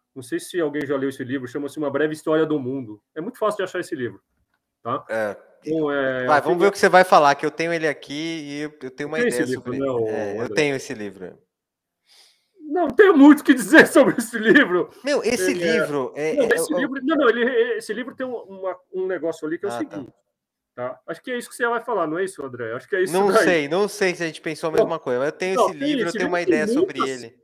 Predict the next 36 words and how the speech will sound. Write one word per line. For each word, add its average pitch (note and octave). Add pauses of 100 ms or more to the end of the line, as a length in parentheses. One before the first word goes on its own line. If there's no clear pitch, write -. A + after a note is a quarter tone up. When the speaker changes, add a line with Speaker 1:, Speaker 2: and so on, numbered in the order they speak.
(260)
Speaker 1:
não, B3+
esse G3+
livro B3
tem E4+
muitos G#3+
dados E3
ali D3
interessantíssimos F#3
e F4+
alguns, G3+
claro, D#3+
que -
são G#3+
bem E3
controversos D#3+
ainda, G#3 (460)
certo? B2 (380)
Só -
que D3+
ele G#3+
diz F3+
ali, C#3 (1400)
ele D#3
diz D3
nesse F3+
livro B2 (540)
que D#3+
ele, C3+
em -
mil D3
novecentos F#3
e F3+
noventa F#3
e C#3
quatro, B2+
né, C3+